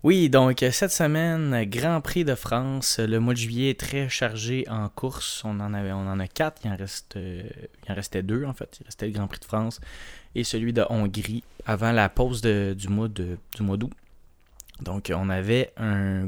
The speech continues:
gros, une grosse course en France qui s'annonçait.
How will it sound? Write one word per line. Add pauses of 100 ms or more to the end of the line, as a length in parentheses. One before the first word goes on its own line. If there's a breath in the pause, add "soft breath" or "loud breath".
(100)
gros, (380)
une
grosse
course
en
France
qui
s'annonçait.